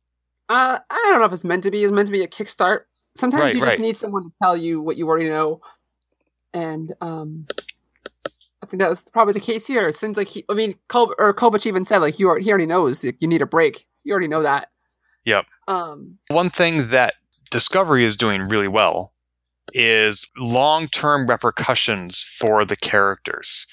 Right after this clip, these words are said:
Speaker 2: Now, Deep Space Nine was the first Star Trek series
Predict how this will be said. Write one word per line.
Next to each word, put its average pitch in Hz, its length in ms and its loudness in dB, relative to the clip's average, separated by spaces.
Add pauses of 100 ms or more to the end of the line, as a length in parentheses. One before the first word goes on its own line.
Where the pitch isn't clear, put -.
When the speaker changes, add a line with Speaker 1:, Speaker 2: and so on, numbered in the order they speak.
(220)
Speaker 2:
Now, 117 160 0
Deep 180 200 -2
Space 160 260 0
Nine 135 280 2
was 104 180 -4
the 104 80 -4
first - 540 0
Star 110 300 0
Trek - 300 -2
series 92 760 0